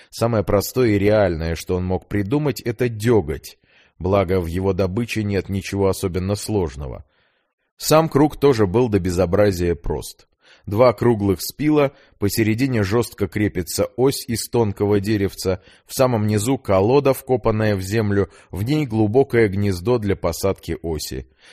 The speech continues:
Садишься перед этим агрегатом, вращаешь его ногой за нижний диск, он тебе и крутится,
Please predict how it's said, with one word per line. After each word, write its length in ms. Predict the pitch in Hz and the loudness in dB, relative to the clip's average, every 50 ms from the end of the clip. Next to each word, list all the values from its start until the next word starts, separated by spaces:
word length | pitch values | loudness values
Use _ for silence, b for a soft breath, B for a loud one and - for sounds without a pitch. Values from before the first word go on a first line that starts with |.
| b b | b b
Садишься 540 | - - 120 117 123 139 147 - - 120 104 | 0 2 2 2 4 2 0 0 0 -2 -2
перед 280 | - 110 95 101 87 98 | -2 -2 -2 0 -2 -2
этим 260 | 92 - 95 92 95 | -4 -4 -4 -4 -2
агрегатом, 680 | 95 92 101 113 113 131 151 156 - 147 139 135 - - | -2 -2 -2 -4 0 2 2 2 2 0 -2 -2 -4 -6
вращаешь 680 | 104 95 110 120 123 - - - 123 110 98 87 - - | -2 0 2 2 2 2 0 2 2 2 2 2 -2 -4
его 260 | - 90 95 95 95 | -6 -4 -2 -2 0
ногой 420 | 95 98 101 101 101 107 135 139 135 | 0 0 0 -2 0 -2 -2 -2 0
за 180 | 104 98 98 | 0 0 0
нижний 460 | 98 104 104 98 90 82 90 92 95 98 | 0 0 -2 -4 -4 -4 -4 -4 -4 -4
диск, 400 | 87 87 87 78 - - - B B B B B | -4 -6 -6 -8 -8 -12 -16 B B B B B
он 160 | - 117 123 107 | -4 -4 -4 -2
тебе 320 | - 104 90 95 95 98 | -4 -4 -2 0 0 0
и 60 | 107 | 0
крутится, 680 | 104 - 135 151 160 - 147 139 - - 135 135 131 | -2 -2 -2 -2 -2 -2 -4 -6 -4 -2 0 0 0